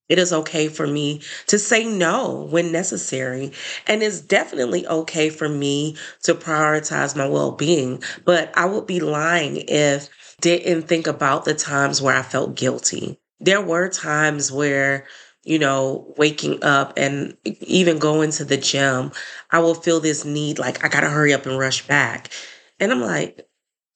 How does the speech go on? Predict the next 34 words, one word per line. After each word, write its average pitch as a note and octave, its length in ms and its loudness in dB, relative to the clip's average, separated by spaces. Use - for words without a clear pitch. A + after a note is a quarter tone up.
I G3 100 4
don't G#3 140 -2
know F3 120 4
why D#3 240 0
I - 20 -2
felt - 320 0
that D3+ 240 0
guilt, D#3 420 0
but E3+ 100 4
it E3+ 60 6
was D#3 120 -2
like, C#3+ 320 -2
if E3+ 400 2
I'm F3 260 0
not E3 280 2
in D#3+ 80 -4
the D#3 60 -4
house D3+ 600 -2
or C#3 240 -2
if C#3 140 -2
I'm D#3+ 180 0
not D3+ 220 0
present, D3 600 -2
then D3+ 200 4
something D3+ 500 0
is C3+ 160 -4
not C#3+ 280 -2
gonna C3 180 -2
happen. B2+ 640 -2
It's, - 300 -4
it F#3+ 120 4
just F3 240 0
wasn't D3 300 0
true. C#3 460 -2